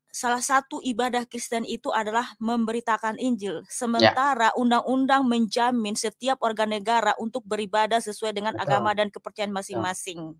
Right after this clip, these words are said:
Speaker 1: Oke? Itu hukumnya.
Speaker 2: Mungkin saya luruskan begini, dalam sudut pandang yang sederhana ya, eh, Inang Bao, lebih kepada saudara-saudara kita yang kaum muslimin dan muslimat rahimakumullah. Saya mau katakan begini, bahwa,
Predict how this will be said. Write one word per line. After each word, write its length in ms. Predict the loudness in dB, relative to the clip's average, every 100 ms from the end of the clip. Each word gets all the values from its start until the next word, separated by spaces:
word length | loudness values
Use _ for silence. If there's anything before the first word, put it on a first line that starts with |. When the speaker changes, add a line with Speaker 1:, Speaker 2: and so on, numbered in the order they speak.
| _ -14
Speaker 1:
Oke? 500 | -6 0 2 0 -6 _ _ _ _ _
Itu 340 | -8 -2 -2
hukumnya. 640 | -2 -2 -2 -2 -2 -4 -8 4
Speaker 2:
Mungkin 320 | 6 10 8
saya 200 | 10 10
luruskan 380 | 10 8 6 6
begini, 440 | 6 6 8 8 8
dalam 260 | 8 8
sudut 340 | 6 6 6 6
pandang 320 | 6 6 6
yang 100 | 4
sederhana 540 | 6 8 8 8 8
ya, 180 | 8 6 4
eh, 880 | 4 8 10 12 12 12 12 10 8
Inang 220 | 6 6 8
Bao, 180 | 8
lebih 320 | 8 6 6 4
kepada 680 | 6 6 8 8 6 2 -2 -14 -20 -20 -10
saudara-saudara 560 | 2 6 6 8 8 6
kita 240 | 6 6
yang 140 | 6 6
kaum 200 | 4 6
muslimin 440 | 2 2 2 4
dan 120 | 4
muslimat 400 | 2 -2 0 0
rahimakumullah. 880 | 4 4 4 2 0 -2 4 6 6 4 -16 _ -20 _
Saya 180 | 2 4
mau 80 |
katakan 400 | 4 4 4 4
begini, 320 | 2 0 0 4
bahwa, 440 | 6 8 8 6